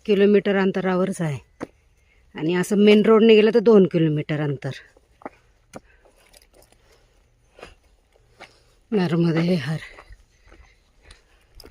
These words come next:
परिक्रमाच्या मार्गाला हे असं लाल कापड लावलेलं असतं, म्हणजे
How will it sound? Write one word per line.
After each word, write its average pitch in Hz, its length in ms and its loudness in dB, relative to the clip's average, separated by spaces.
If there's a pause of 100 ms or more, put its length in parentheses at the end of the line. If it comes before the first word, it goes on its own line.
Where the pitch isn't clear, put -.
(1800)
परिक्रमाच्या 214 880 -6
मार्गाला 202 560 -4 (1200)
हे 196 60 -8
असं 185 200 -8
लाल 185 240 -4
कापड 180 380 -4
लावलेलं 165 360 -2
असतं, - 280 -12 (800)
म्हणजे 165 360 -4